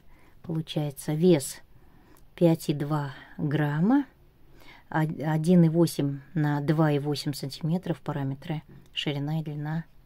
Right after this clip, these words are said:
Две двести. Вот такой вот амазонит у нас. Тоже очень хороший камень. Дальше ещё посмотрим. Тут у нас чароид. Отдельно уже.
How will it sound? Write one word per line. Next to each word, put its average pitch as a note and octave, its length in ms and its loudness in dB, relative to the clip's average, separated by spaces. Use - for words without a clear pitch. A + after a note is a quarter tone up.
Две D#3+ 260 2
двести. D3 580 -6
Вот E3+ 140 -14
такой F3 320 -12
вот D3+ 220 -14
амазонит D#3+ 720 -8
у - 20 -8
нас. E3+ 400 -10
Тоже F3 340 -20
очень - 240 -20
хороший E3+ 520 -16
камень. F3+ 500 -8
Дальше E3+ 640 -4
ещё D#3 360 -12
посмотрим. F#3+ 840 -8
Тут E3+ 220 -4
у D3+ 40 0
нас C#3+ 240 -2
чароид. D#3 840 -4
Отдельно D#3 560 0
уже. A#3+ 420 0